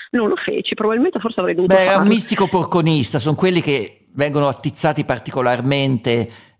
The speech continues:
Speaker 2: eh, da, da, dalla situazione, diciamo, ecclesiale. È la corrispondente maschile, eh, della beghina baciatonaca, è quella che si attizza tanto di capire cosa ci può essere sotto una tonaca. La stessa cosa, diciamo, l'ambiente,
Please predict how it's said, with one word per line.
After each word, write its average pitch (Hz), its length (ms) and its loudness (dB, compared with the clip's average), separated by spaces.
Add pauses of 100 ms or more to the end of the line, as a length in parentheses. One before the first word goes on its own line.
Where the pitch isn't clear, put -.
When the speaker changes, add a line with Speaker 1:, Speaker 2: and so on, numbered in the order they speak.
Speaker 2:
eh, 98 360 -2
da, 95 240 -8
da, 107 160 -10
dalla 113 360 0
situazione, 127 800 0
diciamo, 110 600 2 (180)
ecclesiale. 110 920 0
È 123 180 0
la 127 200 0
corrispondente 139 880 2
maschile, 139 760 2 (280)
eh, 110 260 -4
della 127 400 2
beghina 123 560 2
baciatonaca, 120 840 0
è 113 100 -4
quella 123 260 2
che 117 180 -2
si 107 120 -2
attizza 139 440 0
tanto 127 320 0
di 110 120 -2
capire 113 260 -2
cosa 104 160 -2
ci 92 120 -4
può 110 100 -2
essere 101 240 -4
sotto - 260 -6
una 98 140 0
tonaca. 92 480 -2 (200)
La 143 120 0
stessa 143 360 -2
cosa, 101 300 0
diciamo, 131 300 0
l'ambiente, 135 760 2